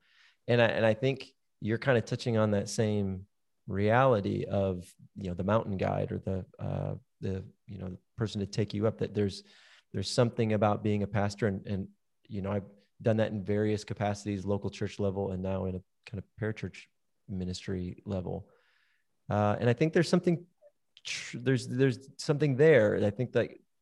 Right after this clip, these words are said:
that is kind of the heartbeat of it is, uh, the,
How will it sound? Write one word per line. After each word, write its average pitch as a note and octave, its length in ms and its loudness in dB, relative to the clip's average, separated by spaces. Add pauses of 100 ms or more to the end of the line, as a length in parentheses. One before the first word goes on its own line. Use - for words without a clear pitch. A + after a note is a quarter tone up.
(120)
that A#2 300 4
is C3+ 440 2
kind B2 400 2
of A#2+ 120 2
the G#2+ 100 4
heartbeat A2 500 2
of B2 240 0
it F#2+ 180 0
is, G2+ 520 -2 (1400)
uh, G2 300 0
the, F#2+ 140 -8